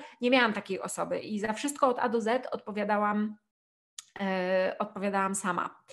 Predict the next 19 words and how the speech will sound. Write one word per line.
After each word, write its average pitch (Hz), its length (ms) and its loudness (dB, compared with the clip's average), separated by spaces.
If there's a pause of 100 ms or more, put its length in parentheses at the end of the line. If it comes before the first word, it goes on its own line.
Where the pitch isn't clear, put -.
(1040)
E, 220 320 4
więc 285 200 4
jak 294 120 2
wpa-, - 220 4
wpadałam 339 420 6
na 277 60 6
jakiś 254 240 0
pomysł, 277 680 2 (360)
to, 254 720 6
mm, 233 480 -6
gotowało 254 540 8
się 247 140 0
ze 226 120 2
mnie, 220 220 0
e, 196 180 0 (800)
we 233 200 4
mnie 214 180 0
z - 60 -6
ekscytacji. - 640 -4